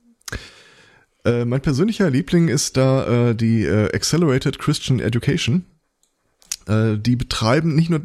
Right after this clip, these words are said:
also sie, äh, stellen nicht nur, äh, Lehrmaterial her, sondern die betreiben auch tatsächlich Voucher-Schools selbst. Und das läuft folgendermaßen ab. Äh,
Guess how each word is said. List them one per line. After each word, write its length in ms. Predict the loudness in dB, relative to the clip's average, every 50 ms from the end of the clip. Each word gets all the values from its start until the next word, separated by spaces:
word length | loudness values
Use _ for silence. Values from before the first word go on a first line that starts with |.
| -4 -4
also 240 | -4 -2 -2 -4
sie, 300 | -6 -6 -10 -18 -10 -2
äh, 240 | 0 2 2 2 0
stellen 260 | -2 -2 0 0 0
nicht 180 | 0 -2 0 0
nur, 340 | 0 2 2 2 0 0 0
äh, 180 | 0 0 0 -2 -4 -10 -12
Lehrmaterial 560 | -6 -2 0 0 2 0 -2 -2 -2 0 0 2
her, 200 | 2 2 0 0
sondern 220 | 0 0 0 0
die 60 | -2 -2
betreiben 300 | -4 -2 0 0 0 0
auch 100 | 0 0
tatsächlich 500 | -2 -2 -2 -4 -4 -4 -4 -6 -4 -2
Voucher-Schools 720 | 0 0 0 0 0 -2 -2 -2 0 0 2 2 2 0
selbst. 520 | -2 -2 0 2 2 0 0 -4 -8 -10 -14 _ -20 -18 -18 -18 -20 -20 _ _ _ _ _ _ _ _ _ _ _ _ 0
Und 300 | 0 2 2 2 -2 -4 -6
das 280 | -2 -2 -2 -2 0 -2
läuft 200 | -2 -2 -2 0
folgendermaßen 500 | -2 0 0 2 0 0 -2 -4 -4 -4
ab. 240 | -4 -4 -6 -6 -14 _ _ -20 -20 -20 -20 -20 _ _ _ _ _ _ _ -20 -18 -12 -12 -10 -4 -2
Äh, 240 | 0 0 0 -2